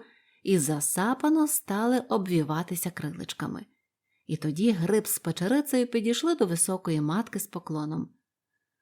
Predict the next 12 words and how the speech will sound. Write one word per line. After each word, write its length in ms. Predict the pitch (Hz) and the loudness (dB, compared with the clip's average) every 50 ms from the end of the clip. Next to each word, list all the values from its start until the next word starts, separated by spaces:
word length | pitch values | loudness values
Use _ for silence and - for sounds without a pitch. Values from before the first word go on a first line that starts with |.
| _ _ | _ _
«Помагай 840 | - 165 156 170 180 180 180 170 170 185 214 254 285 302 320 320 302 | 0 2 4 4 6 6 6 6 6 8 10 10 10 10 8 6 6
бі, 220 | 240 269 277 254 | 8 8 6 6
пані 340 | 240 - 190 202 214 208 190 | 6 6 4 4 6 6 6
матко!» 840 | 175 170 196 247 277 277 269 - - - 226 214 196 170 156 147 147 - _ _ - | 6 6 6 8 8 6 4 2 -2 0 2 4 4 4 2 0 -4 -12 _ _ -6
сказав 500 | - - - 214 208 190 208 185 165 156 | -6 -4 -2 0 0 2 2 2 2 2
Гриб, 340 | 156 165 190 196 165 - - | 0 0 0 0 0 -2 -2
привітно 440 | - 196 202 185 180 165 - 170 156 | 0 0 2 2 2 0 0 -2 -2
посміхаючись. 960 | - 170 - - 202 196 - 190 180 170 160 147 - - - - - - - _ _ _ _ _ - | 0 -2 0 0 0 0 0 -2 -4 -2 -2 -4 -4 -6 -8 -8 -8 -8 -12 _ _ _ _ _ -16
«Що 560 | - - - - - 170 165 196 226 247 254 | -12 -12 -8 -2 2 4 6 8 8 8 6
це 180 | 254 - 277 277 | 6 6 6 6
у 160 | 277 277 254 | 8 6 6
вас?» 480 | 226 240 208 170 156 - - - - | 6 6 6 4 2 -2 -4 -8 -10